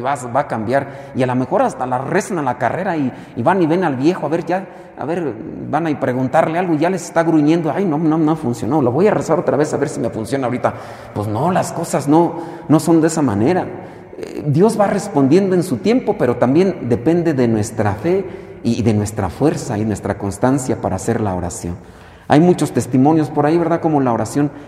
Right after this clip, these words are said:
ha cambiado a otras personas y sobre todo puede cambiar uno mismo. Los,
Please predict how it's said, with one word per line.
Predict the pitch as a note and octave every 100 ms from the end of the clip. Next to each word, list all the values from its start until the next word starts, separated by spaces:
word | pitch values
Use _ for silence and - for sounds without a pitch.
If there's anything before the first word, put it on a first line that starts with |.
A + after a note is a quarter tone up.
| -
ha | B2 C3
cambiado | B2+ G#2 G2+ A#2+ C3+ D3 - -
a | A2
otras | A#2+ A#2 A#2 -
personas | A2 - D3 E3+ E3
y | B2+
sobre | C3 B2+
todo | C3 F#3+ A3 - - - - - -
puede | C3+ C#3
cambiar | A#2+ G#2 B2 - - - -
uno | C3 C3+ A2+
mismo. | A2+ A#2+ G2 F#2+ G#2+ - - -
Los, | G#2